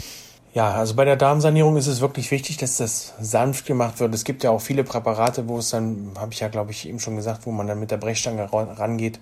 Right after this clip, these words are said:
Und dann ist es keine Darmsanierung, sondern eher so eine Darmentleerung. Da ist es wichtig, den Darm neben der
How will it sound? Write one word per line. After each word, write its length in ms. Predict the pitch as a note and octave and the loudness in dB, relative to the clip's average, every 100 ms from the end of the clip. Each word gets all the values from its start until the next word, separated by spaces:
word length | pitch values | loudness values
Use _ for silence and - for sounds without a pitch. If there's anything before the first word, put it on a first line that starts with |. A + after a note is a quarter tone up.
| - - - - - | -20 -20 -20 -20 -8
Und 240 | B2 G2 | -6 -4
dann 140 | A2 G2+ | -4 -6
ist 140 | A2+ | -6
es 160 | A2 - | -6 -4
keine 220 | G#2+ A2 | -4 -2
Darmsanierung, 760 | G#2+ A2 A2+ G#2+ A2 B2+ B2+ | 0 0 -2 -2 -2 -2 -2
sondern 280 | A2+ A2+ G#2+ | -4 -4 -4
eher 160 | G2+ G#2+ | -4 -4
so 100 | A2+ | -2
eine 200 | A2 G#2 - - - | -2 -4 -12 -10 -4
Darmentleerung. 1040 | G#2 B2 - A#2 G#2 G#2+ A#2+ C3 C#3+ C3+ - - - | 0 -2 -2 -6 -4 -2 0 2 0 -2 -10 -8 0
Da 180 | A2+ | 2
ist 180 | A#2+ - | 2 0
es 140 | - - | -2 -2
wichtig, 340 | A#2 - A2 | -2 -2 -4
den 180 | - G#2 | -2 -2
Darm 320 | G#2 G#2+ A#2 A2 - _ | 0 0 0 -6 -16 _
neben 440 | G#2+ G#2+ C3 C#3+ C#3 | -6 0 2 2 2
der 340 | B2+ A#2+ A#2 | 4 4 2